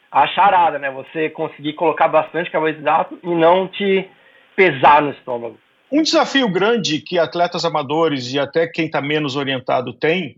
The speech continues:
Speaker 2: é de esquecer de comer e beber, né? É, se tá na pilha da prova, na adrenalina e principalmente se tá na disputa,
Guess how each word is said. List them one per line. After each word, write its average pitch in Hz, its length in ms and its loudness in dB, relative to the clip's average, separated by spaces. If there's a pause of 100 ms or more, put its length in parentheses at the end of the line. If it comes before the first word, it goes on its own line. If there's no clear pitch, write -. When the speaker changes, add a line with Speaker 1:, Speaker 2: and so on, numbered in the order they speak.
Speaker 2:
é 151 140 -2
de 151 140 -4
esquecer 202 460 -2
de 196 80 -6
comer 196 500 -2
e 180 100 -10
beber, 160 480 -2
né? 135 200 -8 (120)
É, 139 300 0
se 135 240 -8
tá 170 100 2
na 170 140 -2
pilha 196 320 -2
da 160 140 -2
prova, 165 420 0
na 151 120 -2
adrenalina 156 880 0
e 147 120 -2
principalmente 180 360 -4
se 170 140 -4
tá 170 120 0
na 160 100 -2
disputa, 175 680 -6